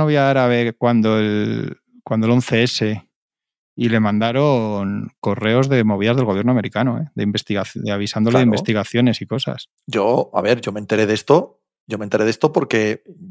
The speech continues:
Speaker 2: yo estaba, conocía a una señora, eh, israelí cuando el último ataque de Hamas. Y por eso sé que, que el Mossad, eh,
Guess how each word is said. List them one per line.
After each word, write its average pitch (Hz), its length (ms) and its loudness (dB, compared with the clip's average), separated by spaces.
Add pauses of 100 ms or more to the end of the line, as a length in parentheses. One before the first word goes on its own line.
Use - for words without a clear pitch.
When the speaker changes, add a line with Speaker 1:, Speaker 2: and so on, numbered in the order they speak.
(300)
Speaker 2:
yo 98 300 -10
estaba, 95 680 0 (460)
conocía 117 500 2
a 101 180 -4
una 113 180 0
señora, 113 500 0 (480)
eh, 117 180 -6
israelí 110 500 2
cuando 123 540 0
el 101 140 -4
último 107 280 -2
ataque 101 280 0
de 104 160 4
Hamas. 101 360 -2 (220)
Y - 80 -14 (240)
por - 160 2
eso 107 160 0
sé 131 460 -2 (240)
que, 104 260 -2
que 101 100 -6
el 98 60 -8
Mossad, 98 400 -4
eh, 107 380 -6